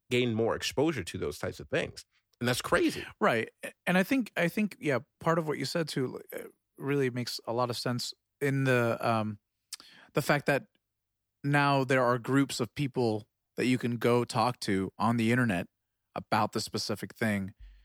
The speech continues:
Speaker 2: And, you know, you get in that group mentality of just, you know, everyone's just kind of,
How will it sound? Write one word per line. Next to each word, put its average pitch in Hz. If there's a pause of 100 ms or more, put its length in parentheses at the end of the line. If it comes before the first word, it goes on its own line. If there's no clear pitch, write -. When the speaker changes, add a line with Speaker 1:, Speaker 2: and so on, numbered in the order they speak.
(500)
Speaker 2:
And, 101 (280)
you 127
know, 101
you 110
get 113
in 117
that 107
group 110
mentality 110
of 87
just, -
you 107
know, 90
everyone's 95
just -
kind 98
of, 92